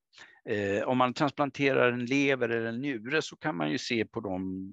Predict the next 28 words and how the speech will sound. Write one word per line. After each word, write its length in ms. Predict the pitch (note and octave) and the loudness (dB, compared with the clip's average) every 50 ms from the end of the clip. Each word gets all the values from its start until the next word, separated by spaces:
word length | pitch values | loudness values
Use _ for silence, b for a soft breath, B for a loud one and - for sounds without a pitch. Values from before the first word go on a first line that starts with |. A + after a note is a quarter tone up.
| - _ - | -14 _ -8
eh, 300 | A2+ G#2 G2+ G2 F#2+ F#2+ | -6 -4 -4 -4 -4 -2
leverproverna 880 | G#2+ B2 C3 G#2+ F2+ F2+ F2+ - - A#2+ A2+ A2 G#2+ A2 G#2 G2 G2 F#2+ | 2 4 4 4 4 0 -2 -2 -2 -2 0 0 -2 -2 -2 -2 -2 -2
och 220 | F#2+ G2 F#2 - | -2 -2 -4 -6
på 240 | - - G2 F#2 F2+ B B B B B B B B - - - - - - - | -4 -2 -2 -2 -2 B B B B B B B B -14 -12 -10 -10 -12 -10 -6
kreatininet 800 | - A2+ A#2 G#2+ F#2 - - B2+ A2+ A2 G#2 G2+ G2+ G#2+ A2 G#2 - | -2 2 4 4 4 2 0 0 2 4 4 4 2 0 0 -2 -2
när 140 | G2 G#2+ G#2+ | -2 -2 0
det 80 | F#2+ | 0
gäller 380 | F#2+ F#2+ F2 D#2+ F2 F2+ F2+ E2 | 0 0 0 0 -2 -4 -6 -4
serumkreatininet, 1040 | - - B2 G#2 F2+ E2 - G2+ G#2 E2+ - - G2+ F#2+ F#2+ F#2+ F2+ F2+ F2+ E2+ - - - - - - - A2+ | 0 0 0 0 0 -4 -2 -2 -2 -2 -2 -2 -4 -2 0 -2 -2 -2 -4 -6 -6 -8 -8 -8 -8 -6 -4 -2
eh, 520 | G#2+ G#2 G2 F#2+ F#2+ F#2 F2+ F#2 F#2 F#2 - - | -2 0 0 0 -2 -2 -4 -6 -8 -10 -8 -2
kreatininnivån 760 | - A#2+ G#2 - A#2 A2+ A2+ A2 G2+ G2+ G#2 A2+ B2 A#2+ A#2 A2 | 0 0 0 2 2 2 2 2 2 0 0 2 2 2 2 0
i 40 | G#2+ | 0
blodet 440 | G#2+ B2+ D#3 D3 B2 G2 G#2 E2+ _ _ B B B B B B | 2 4 4 4 4 0 -2 -4 _ _ B B B B B B
för 80 | - A#2 | -4 -2
de 120 | A#2 G#2 | -2 -2
som 160 | - - A2+ | -2 -2 -4
har 60 | F#2+ | -4
fått 380 | F2+ - A2+ - - - - - C#3 | -4 -4 -6 -6 -6 -10 -14 -10 -4
njure, 300 | B2+ A2+ G#2 F#2+ F2+ F2 | -4 -2 -2 0 -2 -4
att 220 | - - - - B B B B B B B - | -4 -4 -12 -20 B B B B B B B -2
det 80 | - | 0
här 80 | G2 A2 | 0 2
börjar 260 | A#2 A2+ A2 G2+ F#2+ | 4 4 4 4 6
hända 400 | - C#3 B2 G#2+ G#2 G2 A#2 C3 | 6 4 2 2 2 2 2 2
någonting 500 | C3+ A#2+ A2 G#2+ D#2 - - G2 F2+ D#2+ | 2 2 0 -2 -4 -4 -4 -4 -4 -4
och 100 | D2+ D#2+ | -6 -8
så 120 | - - F#2 | -8 -6 -4
vidare. 360 | F2+ E2+ D#2+ E2 F2+ F2+ | -4 -4 -2 -2 -4 -4